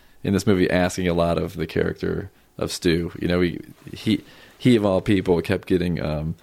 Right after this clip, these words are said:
nailed with stuff, and, uh, we, we find, he's like, I, you know, I don't know. The, the, there, there was a moment, actually, there's a lot of improvisation in the film too, of course. You know, when you have great actors like Zach and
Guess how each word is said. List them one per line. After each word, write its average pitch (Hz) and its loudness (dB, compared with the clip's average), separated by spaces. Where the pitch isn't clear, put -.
nailed 85 2
with - -2
stuff, 78 -6
and, 87 -2
uh, 82 0
we, - 4
we 107 0
find, 110 -2
he's 110 2
like, 107 2
I, 107 2
you 92 0
know, 98 0
I - 2
don't 98 4
know. 90 2
The, 98 4
the, - 0
there, 113 4
there 120 2
was 123 4
a 117 4
moment, 117 4
actually, 101 2
there's 104 0
a 117 4
lot 117 4
of 101 4
improvisation 92 2
in 87 -2
the 85 -2
film 85 0
too, 87 4
of - -10
course. 87 0
You 90 0
know, 87 0
when 87 2
you 90 2
have 90 0
great 92 2
actors 82 -6
like 78 -4
Zach 82 -2
and 82 -4